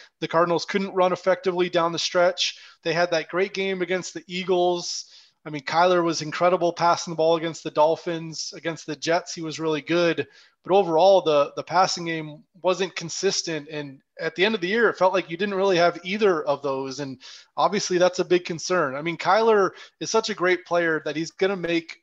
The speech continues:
plays out of structure, either running it or finding guys when the pocket breaks down. He's that good of a player. But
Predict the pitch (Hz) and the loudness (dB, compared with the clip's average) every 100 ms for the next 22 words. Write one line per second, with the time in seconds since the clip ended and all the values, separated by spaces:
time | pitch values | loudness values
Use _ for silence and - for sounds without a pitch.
0 | _ - 180 180 165 151 165 - - 170 | _ -2 0 0 0 0 0 -2 -2 -2
1 | - 175 165 165 151 151 160 170 170 170 | -2 -4 -4 -6 -6 -2 2 2 0 -4
2 | 170 170 170 151 151 147 135 - - - | -2 -4 -4 -4 -2 -2 -6 -14 -10 -2
3 | 165 175 170 160 151 165 156 160 139 - | 0 0 -2 0 0 0 -2 -6 -6 -6
4 | 156 165 175 165 160 - 156 156 160 156 | -6 -6 -4 -4 -4 -4 -4 0 0 -2
5 | 156 156 170 175 175 165 143 - - 180 | -4 -4 0 0 -2 -4 -6 -6 -2 0
6 | 170 151 151 147 139 | 0 -2 0 0 0